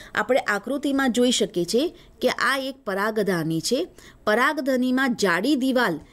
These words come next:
એ તેને, અ, આલ્ફા સેલ્યુલોઝના તંતુઓનું સ્થૂલન બતાવે છે, જ્યારે સ્ટોમિયમ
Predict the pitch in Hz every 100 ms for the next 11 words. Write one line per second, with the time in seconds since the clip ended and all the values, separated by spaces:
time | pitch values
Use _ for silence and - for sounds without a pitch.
0 | _ - 285 330 320 - _ - 220 208
1 | 294 - - - - - - 196 196 202
2 | 208 - 208 208 330 330 277 269 254 247
3 | 247 247 220 214 240 233 254 - 269 262
4 | 214 165 165 151 156 151 - - - -
5 | - 175 233 285 - 254 254 285 330